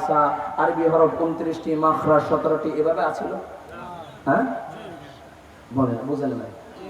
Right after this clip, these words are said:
এভাবে আছিল? ছিল না। এটা আস্তে আস্তে তারতিব বাই তারতিব এটা হচ্ছে, কারণ কোরআনুল কারীম যেন সহজে শিখতে পারে, আয়ত্ত নিতে পারে, এজন্য এক এক সিস্টেমে, এক এক ভাবে কারিয়ানা ইত্যাদি ইত্যাদি, নুরানি কায়দা,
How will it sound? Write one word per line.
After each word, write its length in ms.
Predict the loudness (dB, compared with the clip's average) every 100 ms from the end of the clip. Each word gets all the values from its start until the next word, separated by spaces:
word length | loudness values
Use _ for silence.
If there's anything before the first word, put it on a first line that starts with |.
| -8
এভাবে 280 | 0 2 4
আছিল? 360 | 2 2 0 -2 -4 -10 -14 -12 -12 -10 -12 -14 -16 -18 -18 -20 -20 -20
ছিল 280 | -10 -4 -2
না। 100 | -4 -8 -14 -18 -20 -14 2
এটা 180 | 2 4
আস্তে 340 | 0 0 0
আস্তে 320 | 0 -2 -6 -6 -6
তারতিব 320 | -6 -8 -8 -2
বাই 120 | -2
তারতিব 340 | -2 -8 -4
এটা 160 | -4 -4
হচ্ছে, 380 | -6 -8 -8 -4
কারণ 300 | 2 4 2 0 -8 -4
কোরআনুল 380 | 0 0 0 -2
কারীম 240 | -2 -2 -2
যেন 160 | -2
সহজে 440 | -2 -2 0 0 0
শিখতে 360 | -4 -4 -2
পারে, 320 | -2 0 -2 -4 -6 0
আয়ত্ত 380 | 2 2 0
নিতে 260 | 2 4 6
পারে, 240 | 6 6 8
এজন্য 400 | 8 8 6 4
এক 240 | 4 4
এক 220 | 2 0
সিস্টেমে, 480 | -6 -8 0 0 2
এক 260 | 0 0 2
এক 200 | 2 4
ভাবে 280 | 4 4 -2 -4 -2
কারিয়ানা 460 | 0 2 0 -2
ইত্যাদি 380 | -4 -6 -6 -6
ইত্যাদি, 360 | -6 -6 -6 -4
নুরানি 340 | -2 0 0
কায়দা, 480 | 0 0 4 6